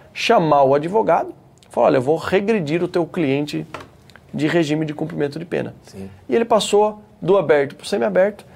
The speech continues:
Speaker 1: Isso teve um resultado pouco impactante. Reduziu de sessenta e oito por cento a reincidência criminal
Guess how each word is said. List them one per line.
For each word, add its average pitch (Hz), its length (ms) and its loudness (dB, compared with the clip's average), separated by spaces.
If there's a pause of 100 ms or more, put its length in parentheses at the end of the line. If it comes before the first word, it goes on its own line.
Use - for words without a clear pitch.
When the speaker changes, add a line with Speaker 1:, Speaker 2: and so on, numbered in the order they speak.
(220)
Speaker 1:
Isso 226 240 -4
teve 175 240 2
um 180 80 2
resultado 165 540 0 (140)
pouco 240 280 2
impactante. 165 840 -4
Reduziu 151 440 0
de 135 100 0
sessenta 175 520 -2
e - 20 4
oito 143 220 2
por 127 160 -6
cento 131 320 -4
a - 20 -4
reincidência 135 420 -4
criminal 175 400 -2